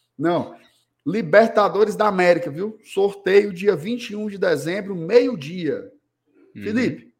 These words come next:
Speaker 2: Opa.
Speaker 1: Mas tá, não, você não. Você já. Seu Elenilson. <laughs> Aí o torcedor pergunta assim: "Oh, meu Deus,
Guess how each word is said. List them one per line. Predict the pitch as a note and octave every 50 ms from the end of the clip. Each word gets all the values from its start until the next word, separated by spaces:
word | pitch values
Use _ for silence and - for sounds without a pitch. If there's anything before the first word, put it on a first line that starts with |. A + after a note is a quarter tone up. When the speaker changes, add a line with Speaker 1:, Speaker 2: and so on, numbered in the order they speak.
| _ _ _ _ _ _ _ _ _ _ -
Speaker 2:
Opa. | C#3 D#3+ E3 E3 - C3+ G#2+ - - -
Speaker 1:
Mas | G3+ G3+
tá, | - G#3 G3+ - - - _ -
não, | A3+ G3 - -
você | C#3+ F3+ G3 G3 - G3+
não. | - G#2 - - _ _ _
Você | _ - -
já. | D3 D3+ C3+ A#2 G2+ - - _ _ _ _ _ _ _ _ _ _
Seu | - - G#3+ A3
Elenilson. | A3 A3 A3 G3+ F#3 D#3 C3 - - F3+ - - _ _ _ _ _ _ _ _ _ _ _ _
<laughs> | _ _ _ _ _ _ _ _ _ _ _ _ -
Aí | - C#3+ D#3
o | -
torcedor | - G3 F#3 - G3 F3 F#3 F#3
pergunta | - F3 F3+ F3 F3 -
assim: | F#3 - - D3+ C3+ A#2+ A2 A#2 - _ _ _ _ _ -
"Oh, | - D#3 G#3+ B3+ B3+ G#3+ F#3+
meu | G#3+ A3 G#3
Deus, | E3+ C3 D3 D3+ C#3+ A#2+ G#2+ - - - - - _ _